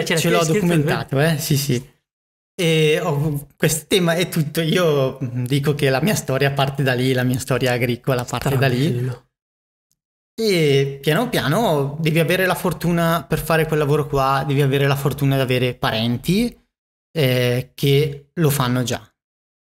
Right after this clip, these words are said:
Speaker 1: Ok,
Speaker 2: Perché
Speaker 1: dici che di partire proprio
Speaker 2: Sì.
Speaker 1: con una mano. Ok.
Speaker 2: Perché,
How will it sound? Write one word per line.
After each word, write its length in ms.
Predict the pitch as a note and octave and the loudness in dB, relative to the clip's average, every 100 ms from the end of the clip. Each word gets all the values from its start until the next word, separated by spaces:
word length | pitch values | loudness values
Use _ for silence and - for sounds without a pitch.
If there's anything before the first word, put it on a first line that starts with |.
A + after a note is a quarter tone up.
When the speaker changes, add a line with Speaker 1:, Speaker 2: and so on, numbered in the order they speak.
| _ - D3+ | _ -12 -4
Speaker 1:
Ok, 80 | |
Speaker 2:
Perché 160 | D3 C3 | 2 2
Speaker 1:
dici 160 | C#3 C3 | 2 -2
che 380 | C#3 B2 C3 C3 | -2 0 0 0
di 140 | C#3 | -2
partire 500 | C3+ C3 - C#3+ C#3 | 0 -4 -2 0 2
proprio 280 | - B2 C3+ | 0 -2 -2
Speaker 2:
Sì. 140 | C3+ C3 | 0 2
Speaker 1:
con 100 | C3+ | 2
una 140 | C3 | 2
mano. 520 | B2 A#2 A#2+ A2+ - - | 0 -2 -2 -2 -6 -2
Ok. 360 | C3+ C#3 B2 | -2 -2 -2
Speaker 2:
Perché, 1000 | A#2 D#3 D#3+ D#3 C3+ C3 C3 C3 C3 _ | 0 0 0 0 2 2 2 0 -4 _